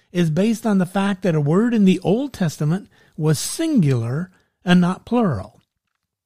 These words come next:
It was seed, not seeds.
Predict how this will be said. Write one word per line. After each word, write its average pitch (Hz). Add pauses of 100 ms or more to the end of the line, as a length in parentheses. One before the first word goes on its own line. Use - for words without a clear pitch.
(240)
It 226
was 151
seed, 170 (720)
not 160
seeds. 131